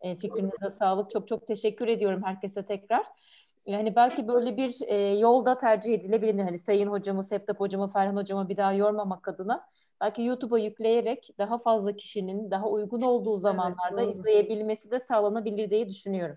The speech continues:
Speaker 2: Çok iyi olur. Çok çok iyi olur. Süper bir şey.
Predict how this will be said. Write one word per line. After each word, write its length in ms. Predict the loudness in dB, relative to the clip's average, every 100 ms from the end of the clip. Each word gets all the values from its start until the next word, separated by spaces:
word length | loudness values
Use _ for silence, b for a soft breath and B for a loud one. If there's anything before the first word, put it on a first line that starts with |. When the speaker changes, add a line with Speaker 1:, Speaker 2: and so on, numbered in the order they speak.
| -12
Speaker 2:
Çok 240 | -16 -12 -8
iyi 160 | -6
olur. 380 | -4 -6 -10 -16 -20 -20 -8
Çok 280 | -4 -4 -4
çok 240 | -6 -4
iyi 140 | 0 2
olur. 220 | 2 -2
Süper 520 | -8 -6 0 2 0
bir 60 | -4
şey. 320 | -10 -10 -10